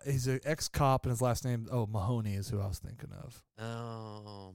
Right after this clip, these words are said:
Speaker 2: Mahoney.
Speaker 1: What's that from?
Speaker 2: Uh, it's, uh, Police Squad.
Speaker 1: Police Ac-, Police Academy.
Speaker 2: Police Academy.
Speaker 1: There we go.
Speaker 2: Police Squad was first. Nearly became a victim of a kangaroo drowning,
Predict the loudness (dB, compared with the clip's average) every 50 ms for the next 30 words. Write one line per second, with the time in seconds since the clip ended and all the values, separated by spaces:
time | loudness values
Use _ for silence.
0 | -16 -14 -12 -12 -12 -12 -14 -20 -20 -20 _ _ _ -18 -18 -18 -18 -20 -20 -20
1 | -20 -20 -20 -20 _ _ _ _ _ _ _ _ _ _ _ _ _ _ _ _
2 | _ -10 -8 -6 -4 -4 -6 -6 -4 -2 -2 -2 -2 -4 -10 _ _ _ _ _
3 | _ _ _ _ -14 -12 -12 -12 -12 -12 -12 -12 -12 -12 -14 -16 -16 -16 -18 -20
4 | -20 -20 _ -20 -16 -16 -14 -16 -16 -16 -18 -18 -18 -20 _ _ _ -2 -2 -2
5 | -2 -2 -6 -6 -4 -2 -2 0 -2 -4 -4 -2 0 0 2 0 -2 -4 -6 -10
6 | -12 -12 -12 -14 -14 -16 -16 -14 -14 -14 -14 -12 -10 -8 -6 -6 -6 -8 -12 -14
7 | _ _ _ _ _ _ _ _ _ _ _ _ _ _ _ -6 -4 -2 -2 -4
8 | -4 -6 -8 -8 -8 -10 -18 -20 -20 -20 -20 -20 -20 -20 -20 -20 _ _ _ _
9 | _ _ _ _ _ _ _ _ _ _ _ _ -20 -18 -4 0 0 0 2 0
10 | -2 -4 -4 -4 -4 -2 -4 -4 -6 -6 -8 -10 -10 -8 -8 -8 -8 -10 -10 -10
11 | -10 -10 -8 -10 -10 -8 -6 -4 -2 -2 -4 -4 -4 -4 -4 -4 -4 -4 -4 -4
12 | -2 -2 -2 -4 -6 -6 -8 -8 -10 -10 -12 -14 -16